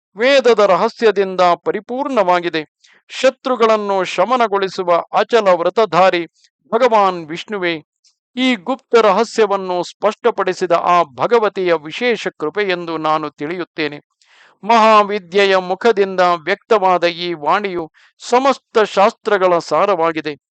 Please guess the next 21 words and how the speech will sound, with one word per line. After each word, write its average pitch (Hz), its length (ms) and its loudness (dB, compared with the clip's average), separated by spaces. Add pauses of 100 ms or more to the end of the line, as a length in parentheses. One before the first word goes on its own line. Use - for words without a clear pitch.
(320)
ಇದಕ್ಕಿಂತ 214 640 -2
ಹೆಚ್ಚಿನದನ್ನು 180 1000 -2
ತಿಳಿಯುವ 175 560 -6
ವಸ್ತು 160 420 -6 (360)
ಮೂರು 254 400 0
ಲೋಕದಲ್ಲಿ 196 720 0
ಬೇರೆ 190 460 0
ಯಾವುದೂ 175 520 -2
ಇಲ್ಲ. 160 240 -4 (720)
ನಿಶ್ಚಯವಾಗಿಯೂ 208 1040 0
ಆ 196 280 2
ಭಗವತಿಯು 180 800 -2
ನಿನ್ನ 202 340 -4
ಮೇಲೆ 175 400 -2
ಬಹಳ 175 440 0
ಪ್ರೇಮವಿರಿಸಿರುವಳು, 165 1080 -4 (440)
ಅದಕ್ಕಾಗಿಯೇ 196 840 2
ನಿನ್ನ 196 320 -4
ಮುಂದೆ 175 460 -4 (100)
ಆಕೆಯು 180 520 -2 (100)
ವ್ಯಕ್ತಗೊಳಿಸಿರುವಳು. 160 920 -4